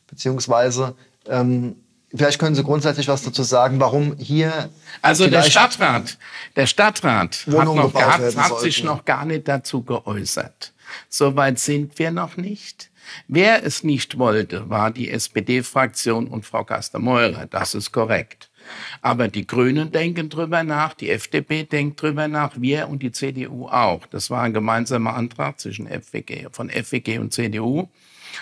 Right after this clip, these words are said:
Speaker 2: Und wir sehen halt, die, äh, Bauträger, der oder der Bau-, nee, wie, es ist ja eine Gemeinschaft. Ich glaub, hauptsächlich zwei Brüder betreiben das.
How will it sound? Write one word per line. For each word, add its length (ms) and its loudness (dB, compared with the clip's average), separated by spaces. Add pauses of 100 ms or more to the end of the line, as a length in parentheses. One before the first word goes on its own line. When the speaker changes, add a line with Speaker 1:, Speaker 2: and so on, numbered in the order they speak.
Speaker 2:
Und 260 -2
wir 140 2
sehen 380 0
halt, 360 -2 (460)
die, 220 -2
äh, 340 -10 (240)
Bauträger, 920 -2 (760)
der 200 6
oder 180 0
der 180 2
Bau-, 260 2
nee, 500 -2
wie, 200 -2
es 200 -4
ist 180 -4
ja 200 0
eine 180 -4 (500)
Gemeinschaft. 880 -2 (140)
Ich 180 -14
glaub, 240 -6
hauptsächlich 640 -8
zwei 220 -6
Brüder 400 -6
betreiben 560 -10
das. 320 -10